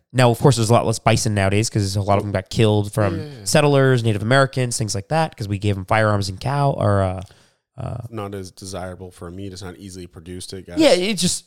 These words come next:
Speaker 2: Yeah.
Speaker 1: the, the, the herd was huge, but it got disseminated pretty
Speaker 2: Whittled
Speaker 1: much,
Speaker 2: down.
Speaker 1: um, or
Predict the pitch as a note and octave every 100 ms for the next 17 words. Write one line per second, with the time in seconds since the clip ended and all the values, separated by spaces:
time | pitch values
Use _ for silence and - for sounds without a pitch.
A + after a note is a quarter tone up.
0 | _ A#2 D3 C#3 D#3 D3 C#3+ C#3+ A#3 C#3+
1 | - G#3+ F#3 A2 G#2 - B2 C#3+ C#3 -
2 | _ - - A2+ C#3+ A2 F#2+ E2+ G2+ F#2
3 | - G2 F2+ F#2+ F#2+ G2 - G#2 -